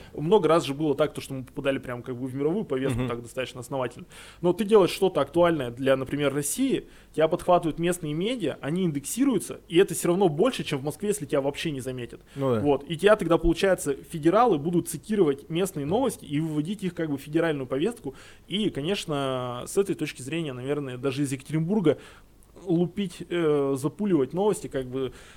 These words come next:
Speaker 1: даже как-то попрагматичнее будет. Вот. И также вот, я ещё раз говорю, и также про, э, мировую повестку. Вот у нас вот там "Москвич" мы вырезали, там тоже найдите картинку, поставьте.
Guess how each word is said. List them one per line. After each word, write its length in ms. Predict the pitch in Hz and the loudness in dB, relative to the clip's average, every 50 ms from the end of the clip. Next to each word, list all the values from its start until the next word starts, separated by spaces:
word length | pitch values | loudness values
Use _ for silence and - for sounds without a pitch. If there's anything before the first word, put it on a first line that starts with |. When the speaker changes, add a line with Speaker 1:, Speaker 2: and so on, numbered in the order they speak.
| - - - | -20 -10 -4
Speaker 1:
даже 240 | 127 135 143 143 139 | -2 -2 -2 -2 -2
как-то 240 | 135 135 127 - 127 | -4 -6 -6 -8 -12
попрагматичнее 720 | - 135 127 - 143 131 139 143 139 175 143 - - 127 117 | -14 -8 -4 -4 -4 -2 -4 -6 -6 -6 -6 -6 -8 -10 -10
будет. 300 | 113 117 117 117 120 - - - - - - - | -8 -8 -8 -8 -10 -14 -18 -20 -20 -20 -20 -14
Вот. 480 | 135 135 131 131 131 120 117 113 - - - | -12 -10 -8 -4 -2 -2 -2 -2 -4 -6 -8
И 140 | 131 165 175 | -6 -4 2
также 340 | 180 220 240 254 220 190 220 | 4 4 4 4 4 2 2
вот, 260 | 190 180 180 - - - | 2 2 0 -2 -10 -4
я 140 | - 165 175 | 0 2 2
ещё 200 | 190 185 - 196 | 2 2 2 0
раз 140 | 185 170 131 | 0 0 0
говорю, 200 | 131 143 131 127 | -2 -2 -2 -2
и 40 | 127 | -2
также 360 | 127 - 226 240 208 185 196 | 0 0 0 0 0 -2 -4
про, 600 | 170 - - 196 214 220 208 202 196 196 175 160 - - - - - - - - | 0 4 4 6 6 8 10 10 10 10 10 6 2 -6 -18 -20 -20 -20 -14 -6
э, 1400 | - - 147 147 143 139 139 139 139 135 135 135 135 131 131 127 127 127 123 123 123 123 120 123 131 135 135 - - 127 | 0 2 4 4 6 6 6 8 8 8 8 6 6 6 4 4 4 2 0 0 -2 -2 -4 -4 -6 -8 -10 -12 -12 -6
мировую 440 | 151 151 170 175 190 190 220 190 | -2 2 4 4 4 4 2 2
повестку. 460 | 127 143 127 123 127 117 - - - 120 | 2 2 0 0 -2 -4 -6 -10 -14 -12
Вот 100 | 120 151 | -6 -2
у 20 | |
нас 160 | 160 156 - | -2 -2 -2
вот 80 | 147 123 | -4 -6
там 140 | 143 127 127 | -6 -6 -4
"Москвич" 400 | 131 135 - - 202 214 185 - | -4 -6 -4 -4 -6 -6 -4 -4
мы 100 | 143 131 | -4 -4
вырезали, 420 | 123 131 135 135 151 208 214 160 | -4 -4 -2 -2 0 0 0 0
там 280 | - - 117 117 123 120 | -2 -4 -8 -12 -14 -12
тоже 220 | - - 127 113 | -10 -8 -8 -8
найдите 320 | 123 120 127 151 165 - - | -8 -10 -8 -10 -10 -8 -8
картинку, 360 | - 127 123 - 139 120 - | -8 -8 -6 -8 -10 -10 -10
поставьте. 440 | - 131 - - 113 - - - | -10 -4 -2 0 0 0 -2 -8